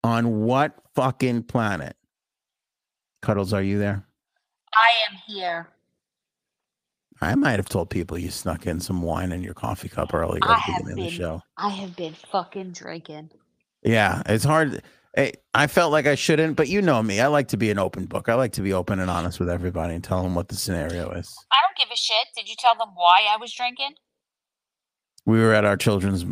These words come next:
Speaker 1: school movie night.
Speaker 2: Yeah, which they should sell alcohol there.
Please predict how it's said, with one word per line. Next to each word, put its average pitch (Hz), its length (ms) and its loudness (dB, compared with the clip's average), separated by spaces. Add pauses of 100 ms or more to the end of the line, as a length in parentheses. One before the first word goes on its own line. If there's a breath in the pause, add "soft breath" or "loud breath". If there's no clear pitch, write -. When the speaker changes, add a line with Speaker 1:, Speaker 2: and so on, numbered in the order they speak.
(140)
Speaker 1:
school 101 320 0
movie 92 320 0
night. - 240 -4 (420)
Speaker 2:
Yeah, 226 360 4 (320)
which 302 380 -2 (240 loud breath)
they 254 220 6
should 440 320 -2
sell - 720 2
alcohol 165 600 2
there. 147 260 -4